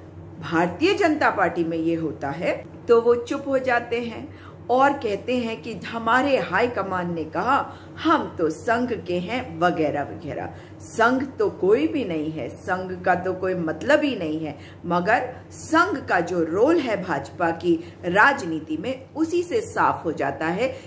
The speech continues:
कि भाजपा की राजनीति कितनी खोखली है। उन्हें जरूरत होती है एक संघ की जो भाजपा के संगठन को संभाल के रखे। यहीं पे पता चलता है मक्कार लोग कैसे होते हैं। इनकी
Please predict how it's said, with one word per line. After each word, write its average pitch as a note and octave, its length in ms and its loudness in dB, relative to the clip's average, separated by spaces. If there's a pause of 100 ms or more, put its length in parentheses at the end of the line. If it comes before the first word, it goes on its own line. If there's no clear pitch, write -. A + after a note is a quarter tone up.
(120)
कि C4+ 120 -4
भाजपा - 680 0
की D3+ 220 -4
राजनीति E3 760 -2 (320)
कितनी D4+ 440 2 (140)
खोखली E3 520 2
है। - 200 -8 (360)
उन्हें F4+ 340 2
जरूरत C#4 560 2
होती F3+ 340 -2
है G#3+ 160 -2
एक F#3 320 -4
संघ F#3 480 0
की C4 300 -6 (280)
जो C4 580 4 (160)
भाजपा D4+ 680 2
के F4 260 0
संगठन C4 720 0
को C4+ 180 0
संभाल F3 640 0
के D3+ 220 -4
रखे। C3+ 360 -4 (320)
यहीं C4+ 360 2
पे F#3+ 100 -2
पता D3 320 -2
चलता C#3+ 440 -2
है A3 220 -2 (280)
मक्कार F#3+ 800 2
लोग A3 420 0
कैसे D#3+ 360 -2
होते C#3+ 340 -6
हैं। - 480 -10
इनकी E4 380 2